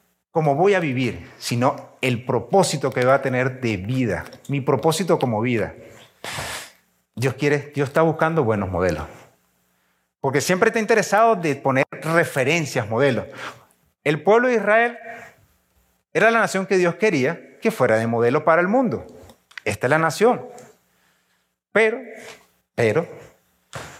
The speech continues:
no fue como él quiso. Rediseñó el plan. ¿Y ahora cuál es el modelo del mundo? La iglesia. La iglesia viene a marcar el modelo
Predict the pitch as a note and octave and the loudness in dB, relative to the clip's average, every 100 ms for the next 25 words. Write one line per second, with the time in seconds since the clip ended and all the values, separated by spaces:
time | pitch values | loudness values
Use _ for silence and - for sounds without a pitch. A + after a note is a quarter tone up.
0 | _ _ _ _ _ _ _ _ _ _ | _ _ _ _ _ _ _ _ _ _
1 | _ _ - B2+ - A2 G2+ F#2 D#2+ F#3 | _ _ -6 -4 0 0 0 -4 -2 -2
2 | - - - - - - _ _ _ _ | -2 -6 -14 -18 -20 -20 _ _ _ _
3 | _ _ _ _ _ _ _ _ _ _ | _ _ _ _ _ _ _ _ _ _
4 | - A#2+ A#2+ A2+ - F#2+ F#2 - F3+ G3 | -6 0 0 0 -6 -4 -4 0 0 0
5 | - - - _ - C3 E3 G3 G3 - | -10 -20 -20 _ -4 0 2 2 -2 -16
6 | - - - F3+ G3+ G#3 G#3 G3 F3 E3+ | -16 -16 0 2 4 2 0 0 2 2
7 | F#3+ F#3 G3 A#3+ A#3+ - - - - _ | 4 2 2 0 -2 -4 -16 -20 -20 _
8 | _ _ _ _ _ _ G#2 A#2 G2 E2 | _ _ _ _ _ _ -2 0 0 -4
9 | - - - - _ _ _ _ _ _ | -8 -14 -20 -20 _ _ _ _ _ _
10 | _ _ _ _ _ _ _ _ _ - | _ _ _ _ _ _ _ _ _ -6
11 | B2 C3 C#3 G3 G3+ F#3+ D3+ D#3+ F3+ D3 | -2 0 2 0 2 0 2 0 2 2
12 | A#2 - D#3+ F#3+ - - - - C#3 B2+ | 0 2 2 2 -4 -16 -16 -6 -2 0
13 | A#2+ C3+ F#3 F#3+ | 2 2 2 2